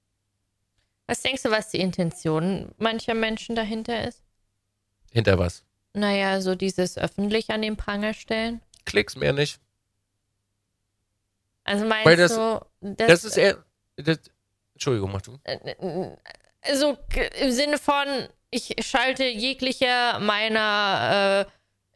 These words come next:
Speaker 1: Empathie, gefühlsmäßigen Kacke da aus und mach einfach nur für Klicks und es interessiert mich eigentlich gar nicht, wie die andere Person sich dabei fühlt.
Speaker 2: Natürlich nicht.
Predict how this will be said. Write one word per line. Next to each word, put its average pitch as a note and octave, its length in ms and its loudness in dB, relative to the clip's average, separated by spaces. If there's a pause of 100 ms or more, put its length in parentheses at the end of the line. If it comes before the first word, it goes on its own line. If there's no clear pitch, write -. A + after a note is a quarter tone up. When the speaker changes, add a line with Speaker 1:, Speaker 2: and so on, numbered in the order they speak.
(280)
Speaker 1:
Empathie, A3+ 1120 -2
gefühlsmäßigen A3+ 1400 0
Kacke A3+ 320 0
da F#3+ 240 2
aus C4 420 0
und A#3+ 300 0
mach A#3 160 0
einfach A3 240 0
nur G#3+ 120 0
für G#3 140 0
Klicks - 340 -6
und G3+ 120 2
es G3+ 100 -2
interessiert F3+ 400 2
mich F3 140 0
eigentlich D3+ 180 -2
gar D#3+ 180 0
nicht, E3 200 -4
wie D#3+ 40 0
die D#3 80 2
andere D3 300 0
Person E3 340 -2
sich D#3 140 -6
dabei D3+ 220 0
fühlt. - 320 -4 (500)
Speaker 2:
Natürlich D#3+ 320 -2
nicht. F#2+ 220 -10